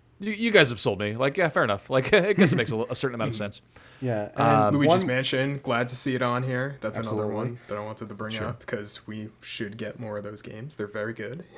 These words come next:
Speaker 3: <laughs>
Speaker 2: Absolutely.
Speaker 3: Even though I still haven't finished the final boss, I'll get to it. Don't worry.
Speaker 2: I mean, it's just too
Speaker 1: <laughs>
Speaker 2: scary, though, Mark. I understand.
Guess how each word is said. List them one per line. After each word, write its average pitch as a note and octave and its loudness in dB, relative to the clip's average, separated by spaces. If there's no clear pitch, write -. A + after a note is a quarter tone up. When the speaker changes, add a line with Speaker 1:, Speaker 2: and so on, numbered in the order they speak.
Speaker 3:
<laughs> - -18
Speaker 2:
Absolutely. G2+ -2
Speaker 3:
Even C3+ -2
though C#3 2
I C#3 2
still E3+ 8
haven't D#3 6
finished E3 4
the D#3+ 0
final D3+ 2
boss, D#3 0
I'll C3 4
get C#3 2
to C#3 -4
it. D3 -8
Don't C#3 -2
worry. C3 -2
Speaker 2:
I D#3+ 2
mean, D#3 2
it's D#3 0
just F#3 2
too G2+ 0
Speaker 1:
<laughs> G#2 0
Speaker 2:
scary, E3 2
though, F#2+ -2
Mark. F2+ -4
I B2 0
understand. B2 -4